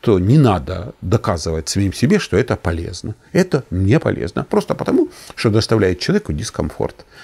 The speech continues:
Учитесь и приучайте детей жить, э, в удовольствии. В удовольствии. Главное, чтобы от удовольствия, которое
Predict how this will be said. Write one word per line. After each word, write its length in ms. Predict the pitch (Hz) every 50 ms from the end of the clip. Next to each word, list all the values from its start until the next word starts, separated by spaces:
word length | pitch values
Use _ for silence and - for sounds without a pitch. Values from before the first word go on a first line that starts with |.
| - - -
Учитесь 720 | - 113 - - - 180 202 196 - - 113 - - - - -
и 80 | 85
приучайте 600 | - - 98 98 98 - 190 190 175 - - 95
детей 840 | 82 82 85 87 90 95 110 - - - - 76 73 76 76 - - _ _ _ _ - _
жить, 440 | - 82 80 123 175 175 - - - _ _ _ _ _ _ _ _ _
э, 320 | - 87 82 65 50 50 - - -
в 140 | - 92 120
удовольствии. 760 | 117 131 113 82 73 71 - - - - - - - - - _ _ _
В 200 | - 90 101 113 - _
удовольствии. 680 | 160 170 151 165 147 120 92 82 - - - - - - -
Главное, 600 | 90 95 110 110 101 95 80 69 67 73 - - - - -
чтобы 260 | - - - 92 95 107
от 120 | - - -
удовольствия, 720 | 117 101 113 107 107 110 101 87 - - - 76 76 73
которое 460 | - 90 87 - 85 82 82 80 80